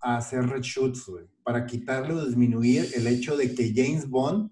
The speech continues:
tiene una hija de cinco años y todo un rollo feminista de que la agente nuevo cero cero siete es una mujer y afroamericana. Que toda la película se la pasa diciéndole a James Bond que es un dinosaurio.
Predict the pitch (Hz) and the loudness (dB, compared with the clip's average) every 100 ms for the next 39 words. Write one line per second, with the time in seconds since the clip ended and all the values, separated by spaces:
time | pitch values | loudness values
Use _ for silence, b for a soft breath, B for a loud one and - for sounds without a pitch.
0 | b b b - 139 151 165 156 165 185 | b b b -6 -2 0 0 2 2 2
1 | - 127 - 170 180 170 156 175 196 226 | 0 0 -2 -2 0 0 2 4 4 4
2 | 247 - - 123 147 160 185 185 170 165 | 4 0 -6 -4 2 6 6 6 2 4
3 | 175 180 156 135 135 151 156 - 196 180 | 6 4 2 -6 -4 -6 -6 -2 -2 0
4 | 131 - 127 123 - 143 151 170 156 156 | -4 -2 2 2 0 -6 -6 -6 -4 -4
5 | 160 160 156 156 151 151 156 160 165 165 | -4 -6 -8 -6 -8 -6 -8 -6 -4 -4
6 | 151 - 131 123 123 110 - _ _ _ | -6 -8 -2 -2 -2 -10 -16 _ _ _
7 | _ _ 110 107 - 110 107 104 - - | _ _ -4 -4 -4 -4 -2 -4 -6 -4
8 | 117 107 - - - _ - - 123 - | -2 -2 -6 -18 -20 _ -16 -6 -6 -2
9 | 139 165 170 151 131 131 151 175 175 160 | 2 2 2 0 0 -2 0 4 4 4
10 | 139 123 131 135 - 156 156 131 123 131 | 0 0 -2 -4 -2 -2 0 2 2 4
11 | 139 151 139 123 131 143 127 143 170 214 | 0 0 0 2 2 2 0 0 2 0
12 | 214 131 123 131 131 123 104 101 95 82 | 2 2 2 0 2 2 2 -2 -6 -10